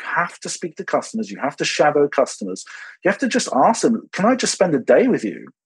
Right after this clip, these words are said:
and see how you actually use this product?" "Oh, yeah, I do this, this, and this." It's just like, "Wow, we always thought people just went into the menu and then did this and then this.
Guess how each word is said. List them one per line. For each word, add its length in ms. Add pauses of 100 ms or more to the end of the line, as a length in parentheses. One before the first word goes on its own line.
(440)
and 120
see 180
how 160
you 120
actually 280
use 120
this 100
product?" 380 (360)
"Oh, 60
yeah, 300 (100)
I 40
do 180
this, 160
this, 160
and 60
this." 100
It's 120
just 100
like, 160 (260)
"Wow, 240
we 160
always 260
thought 220
people 300
just 360 (200)
went 240
into 160
the 80
menu 360
and 140
then 160
did 220
this 240
and 40
then 120
this. 280